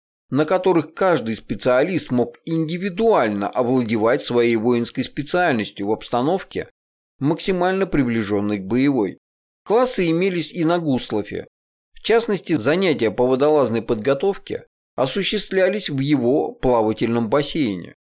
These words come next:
В дальнейшем выпускники школ направлялись на формирование экипажей новых субмарин,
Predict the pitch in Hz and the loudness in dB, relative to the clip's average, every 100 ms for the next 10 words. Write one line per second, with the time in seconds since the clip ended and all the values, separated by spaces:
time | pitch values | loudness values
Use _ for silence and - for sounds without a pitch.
0 | _ _ - 117 185 233 269 254 180 151 | _ _ -10 0 0 2 2 2 2 4
1 | 156 156 - 180 185 185 156 - 226 220 | 2 0 -2 -4 -2 -2 -2 0 2 4
2 | 143 120 143 147 170 175 156 151 151 151 | 4 2 2 2 2 2 0 0 -2 0
3 | 151 156 156 160 160 160 170 156 135 139 | 2 4 4 4 2 0 0 -4 -6 0
4 | 160 143 156 165 156 156 - 165 156 170 | 2 2 0 2 2 2 0 -4 -2 -2
5 | 202 175 98 | 0 -2 -4